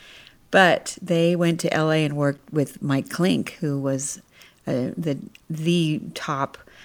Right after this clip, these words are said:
producer at the time. He had just finished Guns N' Roses. So when I got passed up for that job, I realized that I couldn't continue working in San Francisco and expect to get those gigs,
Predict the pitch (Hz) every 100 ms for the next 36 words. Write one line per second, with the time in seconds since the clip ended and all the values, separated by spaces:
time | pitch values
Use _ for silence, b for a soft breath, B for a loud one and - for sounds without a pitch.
0 | B B - 160 165 151 139 139 - -
1 | - 139 135 135 135 151 139 139 - 147
2 | 143 131 - - 143 139 143 139 151 160
3 | 147 139 139 - _ B B B B B
4 | B - 165 165 170 196 196 185 180 180
5 | 185 - 160 160 - 156 160 156 156 -
6 | 185 165 175 156 147 147 147 147 151 151
7 | - 196 175 175 - - - 160 170 165
8 | 151 147 B B B B 180 156 156 165
9 | 151 143 - - 156 151 147 156 - 143
10 | 143 - 147 147 147 143 B B 160 -
11 | - 139 - 147 143 143 143 139 - -
12 | - - - -